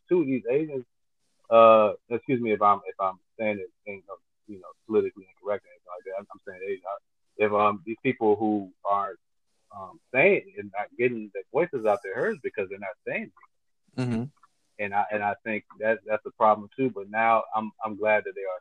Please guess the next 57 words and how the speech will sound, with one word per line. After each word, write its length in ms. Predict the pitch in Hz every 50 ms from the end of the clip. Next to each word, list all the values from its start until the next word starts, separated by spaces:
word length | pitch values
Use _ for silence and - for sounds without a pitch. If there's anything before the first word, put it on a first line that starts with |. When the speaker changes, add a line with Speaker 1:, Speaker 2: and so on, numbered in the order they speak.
| - _
Speaker 1:
speaking 280 | _ 110 104 - 95 90 104
out, 220 | 117 123 117 95 - _ _ _ _ _ _ _ _ _ -
uh, 200 | 95 95 92 90 87 - _ 101
more. 240 | 101 101 95 95 98 95 87 90
But 160 | 90 95 110
I 60 | 113 -
think 160 | 120 104 - _
some 140 | 120 127 127
of 120 | 110 98
it 60 | 95 90
also 300 | 101 113 120 - - 104
has 160 | 107 104 -
to 80 | - 87
do 160 | 87 101 104
with 160 | 101 95 90
that, 200 | - 98 92 90 -
you 120 | - 110 104
know, 120 | 98 92 90 - _ _ _ _ _
we 120 | 110 131 139
as 120 | 127 110 101
black 240 | 123 139 160 -
people, 200 | - 120 104 113
we're 80 | 131 175
getting, 200 | 165 151 143 139 - _ _
we, 260 | 123 135 180 160 - - - 101 104
we, 320 | 135 196 247 226 175 - - - 120 107
we 240 | 135 185 208 190 147
as 80 | 123 101
black 220 | 104 107 104 - -
people 180 | 117 98 101
are 40 | 95
getting 180 | 98 98 95 -
tired 120 | - 101 92
of 340 | 92 - - - - _ -
it. 60 | _ _
So 260 | 104 101 98 98 - _
now 220 | 110 120 135 131 123
we're 120 | 139 -
being 200 | 131 120 110 104
more 160 | 104 101 92
outgoing. 1000 | 95 98 92 - - - - - - _ _ _ _ _ - 247 220 - 220 226 220 -
<laughs> 20 | -
So 180 | 151 127 120 151 - 143 - - - - - - -
yeah, 500 | 123 120 - - - _ - _ - 180
<laughs> 60 | - -
Speaker 2:
Definitely. 520 | 185 143 147 147 - 123 123 117 110 - - - _ _ _ _ _ _ -
I 80 | 165 202
like, 200 | 202 202 - -
like, 260 | 190 208 214 208 202 -
I 80 | 190 208
mean, 260 | 214 220 220 214 202
but 80 | 208 202
I 140 | 220 220 226
even 220 | 240 226 220 208
think 240 | - 214 208 208 202
so. 240 | - - 190 190 190
Like, 340 | 180 175 175 170 165 151